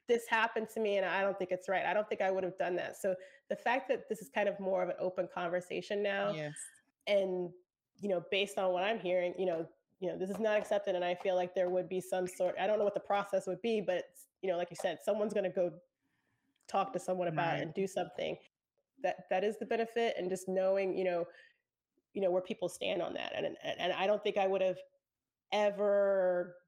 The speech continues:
Speaker 1: gone to a manager about something like that before,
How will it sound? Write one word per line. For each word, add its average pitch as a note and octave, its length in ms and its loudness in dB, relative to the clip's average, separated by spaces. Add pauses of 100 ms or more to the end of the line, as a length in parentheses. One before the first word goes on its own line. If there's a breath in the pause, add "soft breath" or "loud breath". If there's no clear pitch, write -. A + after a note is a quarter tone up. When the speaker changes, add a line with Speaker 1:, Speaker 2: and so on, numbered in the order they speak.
(600)
Speaker 1:
gone F3+ 200 0
to F#3+ 100 0
a F3+ 60 0
manager F3 360 0
about E3 200 -2
something - 200 -6
like E3+ 180 -4
that - 240 -4 (360)
before, D#3+ 560 -4